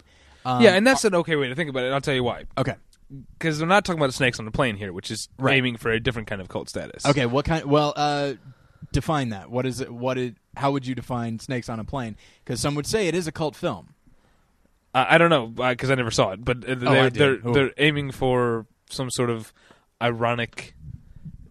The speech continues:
Speaker 2: uh, so bad it's good
Speaker 1: Right.
Speaker 2: thing, which is never gonna happen if you're aiming for that. The
Speaker 1: Yeah.
Speaker 2: whole point of So Bad It's Good is that,
Speaker 1: Yeah.
Speaker 2: uh,
Speaker 1: This
Speaker 2: except
Speaker 1: is
Speaker 2: for maybe Showgirls, which we should talk about in a bit.
Speaker 1: Okay.
Speaker 2: Have you seen Showgirls?
Speaker 1: No, I
Speaker 2: I didn't
Speaker 1: haven't.
Speaker 2: think you had.
Speaker 1: <laughs>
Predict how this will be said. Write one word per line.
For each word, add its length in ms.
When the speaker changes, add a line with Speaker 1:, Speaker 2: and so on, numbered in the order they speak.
Speaker 2:
uh, 220
so 160
bad 180
it's 160
good 320
Speaker 1:
Right. 280
Speaker 2:
thing, 180
which 160
is 100
never 200
gonna 180
happen 520
if 160
you're 120
aiming 240
for 140
that. 160
The 80
Speaker 1:
Yeah. 100
Speaker 2:
whole 100
point 340
of 220
So 140
Bad 180
It's 140
Good 220
is 100
that, 160
Speaker 1:
Yeah. 120
Speaker 2:
uh, 300
Speaker 1:
This 220
Speaker 2:
except 140
Speaker 1:
is 40
Speaker 2:
for 60
maybe 280
Showgirls, 680
which 440
we 160
should 140
talk 180
about 200
in 60
a 20
bit. 180
Speaker 1:
Okay. 220
Speaker 2:
Have 100
you 60
seen 180
Showgirls? 500
Speaker 1:
No, 160
I 40
Speaker 2:
I 40
didn't 180
Speaker 1:
haven't. 220
Speaker 2:
think 200
you 60
had. 220
Speaker 1:
<laughs> 60